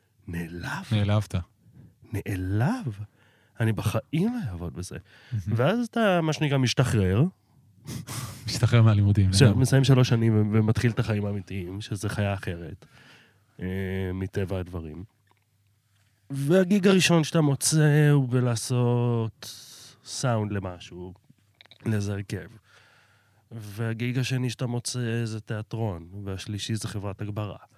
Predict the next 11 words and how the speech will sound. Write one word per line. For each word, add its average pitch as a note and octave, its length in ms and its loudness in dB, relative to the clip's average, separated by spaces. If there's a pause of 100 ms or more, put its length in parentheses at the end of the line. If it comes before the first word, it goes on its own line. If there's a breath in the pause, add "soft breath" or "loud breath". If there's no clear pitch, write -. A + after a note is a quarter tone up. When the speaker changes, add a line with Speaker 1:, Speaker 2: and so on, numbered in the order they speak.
(640 soft breath)
Speaker 1:
ו- G2+ 400 -4
Speaker 2:
ומשם G2 360 -2
זה F#2 120 0
נהיה F2+ 180 0
חיים. F#2 260 -2 (140)
Speaker 1:
ומפה G#2+ 500 0
לשם B2+ 260 0
זה B2 100 0
נהיה B2+ 160 0
חיים, D#3 420 -2
ו-, E2+ 280 -10